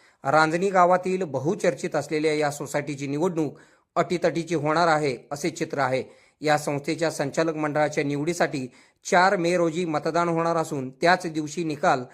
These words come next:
होण्याची शक्यता आहे. या संस्थेच्या निवडणुकीसाठी निवडणूक निर्णय अधिकारी म्हणून एस बी चव्हाण काम पाहत आहेत. कवठे महांकाळ तालुक्यातील विकास सोसायटीची निवडणूक लागलेली होती, त्यातील तीन विकास सोसायटींची निवडणूक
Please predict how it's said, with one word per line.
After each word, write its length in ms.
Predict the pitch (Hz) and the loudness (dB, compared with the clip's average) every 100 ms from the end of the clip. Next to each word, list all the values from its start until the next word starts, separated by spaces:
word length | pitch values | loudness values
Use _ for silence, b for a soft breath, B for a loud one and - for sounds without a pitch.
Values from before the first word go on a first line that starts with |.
| B B 151 | B B -4
होण्याची 340 | 151 151 214 | -4 -4 -6
शक्यता 380 | 175 - 156 147 | -6 -6 -2 0
आहे. 280 | 135 131 120 b b b | 0 -2 -8 b b b
या 160 | 156 151 | 0 0
संस्थेच्या 520 | 151 143 165 147 151 | -2 -4 -4 0 0
निवडणुकीसाठी 760 | 151 151 156 165 165 170 160 | 0 -2 -2 -4 -2 -2 -2
निवडणूक 400 | 151 147 147 156 | -2 -2 -2 -4
निर्णय 340 | 147 147 147 160 | -4 -4 -2 0
अधिकारी 360 | 160 165 170 | 0 0 0
म्हणून 300 | 165 147 135 - b b b b | 0 -2 -6 -10 b b b b
एस 260 | 175 185 185 | 2 2 0
बी 220 | 147 165 | -4 -2
चव्हाण 500 | 170 - 170 180 131 - - | -2 -2 2 2 0 -8 -2
काम 180 | 156 147 | 0 2
पाहत 300 | 147 143 143 | 2 2 2
आहेत. 220 | 139 135 - b b b | 0 0 -4 b b b
कवठे 280 | 190 185 233 | 0 2 2
महांकाळ 380 | 220 196 214 202 | 0 -2 0 0
तालुक्यातील 500 | 202 165 170 165 185 | 2 0 0 -2 -4
विकास 280 | 156 151 156 | -4 -4 -4
सोसायटीची 500 | 165 156 143 151 156 | -4 -4 -6 -6 -6
निवडणूक 380 | 147 151 143 143 | -4 -4 -4 -4
लागलेली 340 | 139 139 185 | -2 -2 0
होती, 420 | 170 151 147 123 b b b | 0 -2 -4 -8 b b b
त्यातील 480 | 160 160 180 170 - | 0 0 -4 -4 -8
तीन 180 | 214 196 | -4 -4
विकास 320 | 160 170 156 | -2 -2 -2
सोसायटींची 560 | 143 160 147 156 147 | -4 -4 -4 -4 -6
निवडणूक 460 | 151 160 147 135 131 | -4 -2 -2 -6 -10